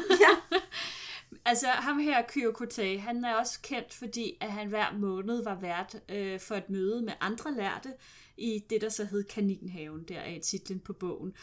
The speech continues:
Speaker 2: Og det var en eller anden form for sådan tidlig folkemindeforskning, faktisk,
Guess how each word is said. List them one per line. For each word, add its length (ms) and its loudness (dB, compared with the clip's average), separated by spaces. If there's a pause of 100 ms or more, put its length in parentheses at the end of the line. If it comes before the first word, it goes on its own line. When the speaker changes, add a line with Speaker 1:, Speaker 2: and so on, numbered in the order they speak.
(180)
Speaker 2:
Og 120 -4
det 80 -4
var 200 0
en 80 0
eller 120 0
anden 160 0
form 280 -2
for 120 -12
sådan 240 -4
tidlig 520 -6
folkemindeforskning, 1300 -4
faktisk, 580 -8